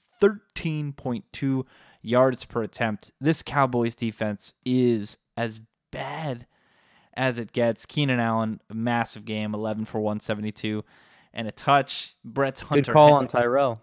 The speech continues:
Speaker 1: Yeah, I was gonna, I was just about to get there. Brett's Hunter Henry call came through, five for seventy-six and one. And while Tyrell was only targeted three times, my boy did haul in two catches. One of them was a touchdown.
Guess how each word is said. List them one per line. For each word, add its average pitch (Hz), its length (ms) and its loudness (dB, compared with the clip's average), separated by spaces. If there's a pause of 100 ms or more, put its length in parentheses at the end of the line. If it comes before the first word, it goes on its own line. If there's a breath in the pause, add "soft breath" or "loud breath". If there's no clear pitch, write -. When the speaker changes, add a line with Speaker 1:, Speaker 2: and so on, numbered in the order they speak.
Speaker 1:
Yeah, 123 220 -4
I - 20 -4
was 107 100 -10
gonna, 117 260 -8
I 117 40 -6
was 110 100 -8
just 139 220 -6
about 120 200 0
to 113 40 -16
get 113 180 -4
there. 107 180 -4
Brett's 127 320 -2
Hunter 120 300 -4
Henry 143 360 0
call 123 320 4
came 123 240 -4
through, 123 220 -2
five 113 260 0
for 117 80 -18
seventy-six 110 520 -8
and 107 100 -10
one. 117 320 -4 (380 soft breath)
And 127 140 -10
while 143 160 4
Tyrell 147 440 2
was 131 120 -2
only 180 300 4
targeted 135 520 0
three 127 220 -2
times, 107 640 -4 (440 soft breath)
my 123 120 0
boy 123 240 2
did 127 220 2
haul 127 280 2
in 120 120 -2
two 123 180 -2
catches. 113 540 -2
One 113 240 -2
of 107 100 -4
them 107 280 -4 (180 soft breath)
was 110 680 -2
a 110 340 -8 (120)
touchdown. - 800 -10